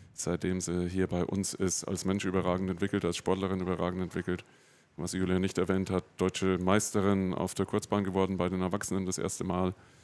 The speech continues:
im November. Also das sind, sind schon Dinge, die im Erlanger Sport, glaube ich, äh, nicht zu finden sind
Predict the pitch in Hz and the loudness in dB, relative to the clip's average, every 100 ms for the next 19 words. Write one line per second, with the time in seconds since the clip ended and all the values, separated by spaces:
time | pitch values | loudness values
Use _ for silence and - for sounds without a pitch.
0 | - - - 101 92 87 98 98 95 87 | -20 -18 -2 2 2 4 4 4 4 4
1 | 92 92 90 - 95 90 85 - - 95 | 2 0 -2 -2 -2 -2 -4 -8 -2 0
2 | 92 - 95 95 92 - - - - - | 0 2 2 2 0 -4 -14 -20 -20 -20
3 | _ - 120 120 120 107 101 101 101 101 | _ 4 6 8 6 6 4 4 4 4
4 | 104 104 101 - 101 104 - - - 101 | 4 4 2 4 4 4 0 -8 -6 2
5 | 101 101 104 - 101 98 - - - - | 4 4 4 4 2 0 -4 -10 -10 -8
6 | - 85 92 101 95 95 90 101 101 107 | -4 -2 -2 0 -2 -2 -4 -2 0 0
7 | - 110 127 127 107 104 92 87 | 0 0 2 2 0 0 0 -4